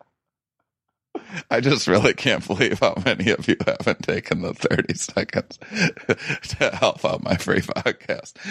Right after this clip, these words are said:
That's just kinda hilarious to me. Um, so, uh, <laughs> anyway, <laughs> this is,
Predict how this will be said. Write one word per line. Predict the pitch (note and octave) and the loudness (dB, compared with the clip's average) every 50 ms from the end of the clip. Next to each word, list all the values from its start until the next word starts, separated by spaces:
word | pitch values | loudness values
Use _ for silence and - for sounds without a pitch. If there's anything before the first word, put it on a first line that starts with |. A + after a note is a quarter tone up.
| F#3 E3+ C#3 A#2+ - - | -4 -4 -4 -4 -2 0
That's | - F2 F2 - - | 0 2 2 4 4
just | - - - - | 4 4 4 2
kinda | - B2 - - C3+ - - | 2 0 4 4 4 6 6
hilarious | - A#2+ G2 F#2 F#2+ F#2+ F#2 F#2 F2+ F2 F2+ - - | 6 6 6 6 6 6 4 4 4 2 0 -2 -2
to | - - - C#2+ | 0 0 2 2
me. | C#2+ - - - F#3+ A3 G#3+ E3+ - _ - C#3 - - | 2 0 0 -2 -2 0 0 -2 -2 _ -2 -2 2 4
Um, | D#3+ C3 A#2 G#2+ F#2 D#2 D2 - - - F3 F3+ D#3+ - - _ - | 4 4 6 4 2 2 -2 -8 -10 -12 -14 -14 -14 -18 -20 _ -8
so, | - - - - - - - B2 - - - - - - _ _ - - - _ _ _ _ _ _ _ _ _ _ _ _ _ _ _ _ _ _ _ _ _ _ _ - - - A3+ F#3+ - _ _ _ - | -6 -6 -4 -4 0 2 2 2 2 2 0 -2 -2 -4 _ _ -20 -20 -20 _ _ _ _ _ _ _ _ _ _ _ _ _ _ _ _ _ _ _ _ _ _ _ -18 -12 -10 -10 -10 -10 _ _ _ 0
uh, | - A3+ - - A3+ A#3+ A#3+ A#3+ A#3+ A#3+ A#3+ D#4 - - - D3 C3 A#2 C#3 B2+ A#2+ B2+ A#2 G2+ G2+ G2 F#2+ F#2+ G#2 - - - G#3 G#3+ G#3 F#3+ F3+ F3+ - - _ | 2 4 6 6 6 8 8 8 8 8 6 6 4 4 2 2 4 4 6 6 6 6 6 6 8 8 6 4 4 0 -2 -2 0 4 6 6 6 4 2 -2 _
<laughs> | _ _ - | _ _ 4
anyway, | D3 C#3+ C3+ C3 A2+ G#2 A#2+ - - D#3 A2+ F2 E2+ - _ _ _ _ _ - - - C#3 A#2+ G2+ - - A#2 - _ _ _ _ _ _ | 6 6 8 8 6 6 6 4 4 2 2 2 0 -6 _ _ _ _ _ -20 -12 -10 -8 -8 -8 -10 -14 -14 -14 _ _ _ _ _ _
<laughs> | _ _ _ _ _ _ _ - - - _ _ _ _ _ _ - - - - A3+ A3 F#3+ E3+ - - _ _ _ _ | _ _ _ _ _ _ _ -20 -20 -20 _ _ _ _ _ _ -18 -14 -12 -10 -8 -8 -8 -8 -10 -14 _ _ _ _
this | - C3 A2 - - - - D#3+ | 4 4 4 4 4 4 4 4
is, | C#3+ G2+ - - | 4 2 2 -4